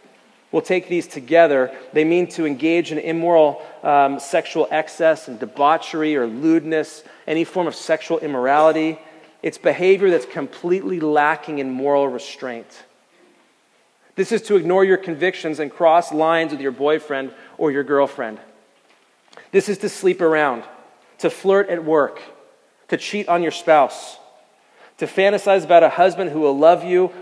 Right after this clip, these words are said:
romance you, and be anyone different from the man you're currently sitting next to. This is to use your phone,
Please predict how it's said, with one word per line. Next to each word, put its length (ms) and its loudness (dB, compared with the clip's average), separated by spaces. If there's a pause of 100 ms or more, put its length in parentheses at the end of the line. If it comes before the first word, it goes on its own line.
romance 640 2
you, 180 -2
and 240 -6
be 260 -4
anyone 600 -2
different 360 -4
from 140 -8
the 60 -6
man 340 -6
you're 80 -2
currently 460 -8
sitting 320 -8
next 260 -10
to. 180 -6 (1800)
This 160 0
is 100 -4
to 120 0
use 240 -2
your 100 0
phone, 480 -2